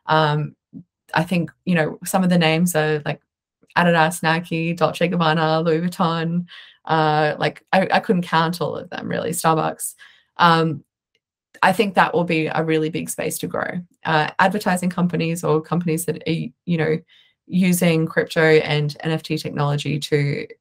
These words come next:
and blockchain technology to build that space will do quite well. I think privacy, identity, and reputation are really big spaces at the moment.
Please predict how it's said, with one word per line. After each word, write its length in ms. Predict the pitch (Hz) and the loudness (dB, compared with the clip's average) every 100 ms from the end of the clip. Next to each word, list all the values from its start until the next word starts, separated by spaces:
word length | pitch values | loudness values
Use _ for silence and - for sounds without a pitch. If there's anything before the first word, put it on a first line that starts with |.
| - | -8
and 100 | 160 | -4
blockchain 320 | - - 156 | -4 -2 -4
technology 520 | 165 147 151 156 156 | -2 -4 -4 -4 -6
to 440 | 156 - 156 156 - - - - | -4 4 6 6 0 -8 -20 -4
build 220 | 170 180 | 0 2
that 180 | - - | 2 0
space 380 | - 240 233 - | 0 0 0 -2
will 160 | 190 | -2
do 180 | 185 185 | 0 -2
quite 220 | - 185 | 0 2
well. 300 | 190 180 190 - - - - | 6 6 4 -2 -20 -20 -4
I 80 | - | 2
think 200 | 196 214 | 6 4
privacy, 720 | - 190 185 196 - 196 190 | 6 4 4 2 0 0 2
identity, 800 | 185 175 175 175 175 165 165 160 - | 2 4 4 4 2 -2 -2 -4 0
and 520 | 156 156 156 156 - 156 | 0 2 2 -2 -4 -2
reputation 600 | 160 175 170 156 190 202 | -2 0 0 0 0 -2
are 60 | |
really 200 | 196 190 | 0 0
big 160 | 190 185 | -2 -4
spaces 360 | - 180 190 | -2 -2 -2
at 100 | 185 | -4
the 60 | 180 | -2
moment. 460 | 180 180 180 180 | 0 2 0 -2